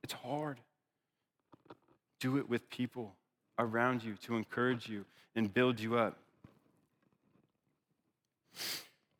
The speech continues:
Maybe you're in here tonight, and I'm gonna read Hebrews twelve, twelve, one through two. And maybe you're in here tonight and you're tired of running the race.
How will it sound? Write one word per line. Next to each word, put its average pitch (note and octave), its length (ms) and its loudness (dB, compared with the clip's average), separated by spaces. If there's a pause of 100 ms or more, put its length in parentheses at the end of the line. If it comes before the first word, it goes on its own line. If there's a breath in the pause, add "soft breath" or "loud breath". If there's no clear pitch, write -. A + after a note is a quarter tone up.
(120)
Maybe D3 300 6
you're D3+ 140 8
in C3 140 6
here B2+ 140 2
tonight, A2 460 2 (1900 loud breath)
and G2+ 100 0
I'm C3 100 6
gonna C#3+ 140 6
read A2+ 240 2
Hebrews G#2 360 -4
twelve, F#2 440 -2 (2000)
twelve, A2 200 -2
one G#2 160 -2
through F#2+ 160 -8
two. - 180 -6
And F2 100 -2
maybe A#2+ 200 2
you're B2+ 100 4
in G#2+ 120 2
here A2 120 -4
tonight G#2 240 -2
and F#2 80 -2
you're G2 100 -4
tired F#2+ 340 2
of F#2 120 -8
running F#2 200 -4
the F2 80 -8
race. F2 380 -10